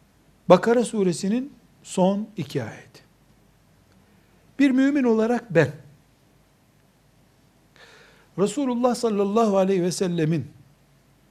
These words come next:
yeter dediği, bu doyurur dediği şu iki ayeti mümin olarak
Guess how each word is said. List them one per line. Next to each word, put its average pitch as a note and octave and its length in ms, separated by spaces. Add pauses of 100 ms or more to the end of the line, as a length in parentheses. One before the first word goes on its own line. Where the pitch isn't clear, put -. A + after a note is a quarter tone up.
yeter F#3 760
dediği, B2 400 (2750)
bu A3 200
doyurur F#3+ 520 (400)
dediği C#3+ 420 (1040)
şu - 180
iki C4 400
ayeti C#3+ 560 (760)
mümin A#3 320
olarak C#3+ 520